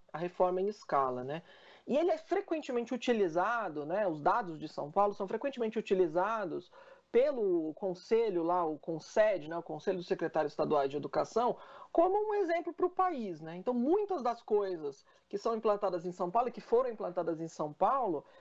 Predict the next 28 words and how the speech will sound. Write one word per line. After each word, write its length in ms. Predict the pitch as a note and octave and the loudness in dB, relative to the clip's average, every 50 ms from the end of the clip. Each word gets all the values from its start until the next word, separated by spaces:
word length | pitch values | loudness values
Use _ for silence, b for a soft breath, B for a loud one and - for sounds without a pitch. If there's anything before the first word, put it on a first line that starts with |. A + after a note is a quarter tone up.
| B B | B B
elas 320 | B F#3 G3+ A3+ C4 C4 | B 2 4 4 4 2
acabam 400 | C#4+ C#4 C#4 D4+ D#4 D#4+ F4 F4 | 0 0 0 0 0 0 0 -4
sendo 800 | D4+ - - - C4+ B3+ B3+ B3+ A#3+ G#3+ G#3 F#3+ F3+ F3 E3 D3 - b b b b | -4 -4 0 0 0 0 0 -2 -2 0 2 2 2 2 0 -2 -6 b b b b
vistas, 680 | - C#3+ F#3 C#4 E4 F4 E4 - - - F3+ D#3 C#3 C#3+ | -8 -2 2 4 4 4 2 0 -4 -4 -2 -2 -2 -2
né, 300 | D3+ F3 G#3 B3+ C4 A#3 | -2 0 0 2 2 4
ou 260 | F#3+ F#3+ G#3 G#3+ G3+ | 4 4 4 2 0
pelo 220 | - A#3 G#3 G#3 | 0 -2 -2 -2
menos 360 | G3 A3 B3 C4 A#3+ G3 F3 F3 | 0 -2 -2 -2 -4 -4 -4 -2
vendidas 680 | E3+ G#3+ G#3+ G3 F3+ D#3+ F#3 A#3+ C#4 C#4 F#3+ F3 E3 D#3 | 0 0 2 0 -2 -2 0 0 0 2 2 2 0 2
dentro 340 | F3 G#3 A3+ A3+ A3 F#3+ | 0 -2 -2 -2 -4 -2
desses 300 | E3+ F3+ F3+ - F#3+ E3 | -2 -2 0 0 0 0
espaços 600 | F3 E3+ - - - G3 G3 G3+ G#3 - F#3+ E3 | -2 -2 -4 0 4 4 4 4 2 -2 -6 -8
de 80 | D#3+ F3 | -4 -4
encontro, 640 | E3+ D#3 - - G3+ G#3+ B3 B3 G#3+ - - C#3+ | -4 -2 0 2 2 2 2 -2 -6 -8 -8 -6
né, 220 | C#3+ D#3+ F#3 G#3+ G#3+ B B B B B | -4 -2 -2 -2 -2 B B B B B
dos 140 | B D#3 - | B -8 -2
secretários 560 | - F#3 - F#3 F3+ F3+ F#3+ F3 F3+ E3 E3 | -2 0 2 2 2 4 4 2 2 2 -2
de 80 | D3+ D#3+ | -4 -4
educação 480 | E3+ D3+ E3+ - - E3 D#3 - F3 E3 | -4 -4 -4 -2 -2 -2 -2 -2 -4 -2
de 80 | D#3+ | 0
vários 300 | D#3+ F3 F3 F3+ F3 D#3 | 2 4 4 2 2 -2
estados, 400 | D#3 - - - G#3+ A#3+ A#3+ - | -6 -6 0 2 2 2 0 -2
como 180 | - C4 C4 C#4 | -4 -2 0 0
um 80 | C#4+ | 0
exemplo 320 | C4+ A#3 C4 C4 B3+ C4 B3+ | 0 0 -2 -4 -4 -6 -8
pro 160 | - B3+ B3+ | -6 -6 -2
país, 500 | - C4+ B3 A#3 G3+ F3 D3+ C#3 - _ - | 2 2 2 2 2 -2 -4 -6 -10 _ -14
né? 160 | D3 D#3+ - | -14 -14 -14